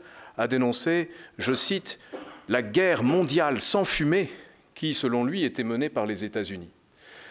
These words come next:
De la même façon que les dirigeants du renseignement extérieur russe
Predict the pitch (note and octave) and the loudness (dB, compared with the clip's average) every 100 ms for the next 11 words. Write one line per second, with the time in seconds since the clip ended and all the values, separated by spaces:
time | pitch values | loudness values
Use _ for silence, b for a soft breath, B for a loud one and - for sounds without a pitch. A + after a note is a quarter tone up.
0 | B C#3 E3 E3+ D#3+ - F#3 D#3 - B | B 0 0 2 0 0 0 -2 -6 B
1 | B B _ - C#3 C#3 C3 - G#2 A2 | B B _ 2 4 4 2 0 -4 -2
2 | A#2+ A#2+ A2+ G#2 F#2 G2 G#2 A#2+ A2+ C#3+ | 0 2 2 0 -4 -6 -4 -2 0 0
3 | C#3+ G#2+ G#2 A2+ A2+ G#2 - G#2 G#2+ F#2 | 0 -2 -2 -2 -2 -2 -2 0 0 0
4 | C3+ A#2+ | -2 -2